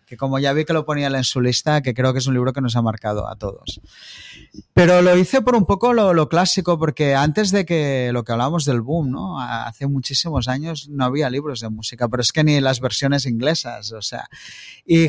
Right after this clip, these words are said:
Hammer of the Gods era un libro que tú en las revistas siempre veías referencias a él, ¿no? Sobre cómo era la vida de una banda de rock, todas las burradas que hacía Led Zeppelin en,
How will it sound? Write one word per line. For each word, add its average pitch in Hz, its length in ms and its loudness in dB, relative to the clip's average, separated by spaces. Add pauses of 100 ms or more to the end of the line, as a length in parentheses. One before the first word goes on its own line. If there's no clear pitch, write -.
Hammer 202 220 4
of 226 120 0
the 196 100 2
Gods 196 220 0
era 214 140 2
un 202 140 2
libro 220 340 0
que 165 160 -2
tú 165 100 -2
en 165 60 4
las 190 120 2
revistas 180 520 0
siempre 147 1200 0
veías 139 280 2
referencias 151 600 0
a 107 220 -2
él, 104 120 -10
¿no? 160 140 -12
Sobre 110 680 -4 (400)
cómo 147 220 2
era 143 100 4
la 139 160 2
vida 135 240 2
de 131 60 2
una 131 140 4
banda 127 340 2
de 139 100 0
rock, 135 480 0
todas 127 220 0
las 123 260 -4
burradas 123 480 -2
que - 80 -10
hacía 117 240 -8
Led 113 120 -8
Zeppelin 117 520 -4
en, 110 320 -4